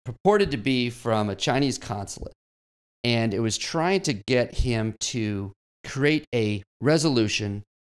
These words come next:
passed through the Wisconsin legislature praising China for its great efforts and its transparency <laughs> regarding the virus, um, that sprang from that country.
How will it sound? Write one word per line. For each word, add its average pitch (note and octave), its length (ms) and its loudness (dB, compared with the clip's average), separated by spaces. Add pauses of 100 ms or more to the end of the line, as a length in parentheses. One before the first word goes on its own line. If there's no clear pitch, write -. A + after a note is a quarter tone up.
passed D3 380 0
through C3+ 160 -6
the A#2+ 120 -4
Wisconsin A2 540 -4
legislature F#2+ 640 -8 (240)
praising E3+ 480 2
China A#2 440 0
for G#2+ 200 -4
its F2+ 160 -6
great A2+ 420 2
efforts A2 480 0 (480)
and A2 200 2
its G#2+ 200 -2
transparency G#2+ 1040 -4 (260)
<laughs> - 280 -8
regarding C#3 560 6
the A#2+ 100 2
virus, A2+ 540 2 (520)
um, A2 260 2
that G#2 160 0
sprang A#2+ 240 2
from A#2 140 -4
that G#2+ 140 -2
country. A#2 400 0